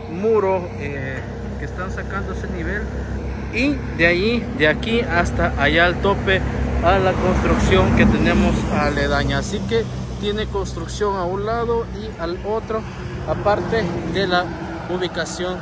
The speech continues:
que tiene. Para aquellos amigos que se están preguntando, el número de contacto,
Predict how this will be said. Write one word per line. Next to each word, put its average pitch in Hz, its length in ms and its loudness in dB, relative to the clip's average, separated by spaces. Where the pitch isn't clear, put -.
que 160 120 -6
tiene. 143 320 -4
Para 175 400 2
aquellos 220 460 0
amigos 220 480 -2
que 214 240 -2
se 190 120 -6
están 196 320 -4
preguntando, 202 800 -4
el 160 160 -4
número 208 300 -2
de 190 80 -2
contacto, 214 640 -2